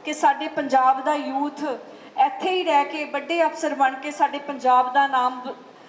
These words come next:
ਰੌਸ਼ਨ ਕਰਨ, ਨਾ ਕਿ ਵਿਦੇਸ਼ਾਂ ਦੇ ਵੱਲ ਨੂੰ ਰੁੱਖ ਕਰਨ,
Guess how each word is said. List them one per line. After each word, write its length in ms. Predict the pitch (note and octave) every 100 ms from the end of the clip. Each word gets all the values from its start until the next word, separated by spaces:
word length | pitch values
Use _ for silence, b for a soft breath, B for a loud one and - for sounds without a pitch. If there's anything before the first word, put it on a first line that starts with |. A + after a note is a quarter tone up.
| B -
ਰੌਸ਼ਨ 360 | B3+ C4 D4 C#4+
ਕਰਨ, 420 | C4+ B3+ C#4 C#4+
ਨਾ 180 | C4+ C4+
ਕਿ 140 | D4+
ਵਿਦੇਸ਼ਾਂ 540 | C#4 C#4 A#3+ - D#4
ਦੇ 100 | D4
ਵੱਲ 300 | C#4 B3+ B3+
ਨੂੰ 140 | C4 B3+
ਰੁੱਖ 240 | A#3 A3+
ਕਰਨ, 400 | A#3 A3 G3+ G#3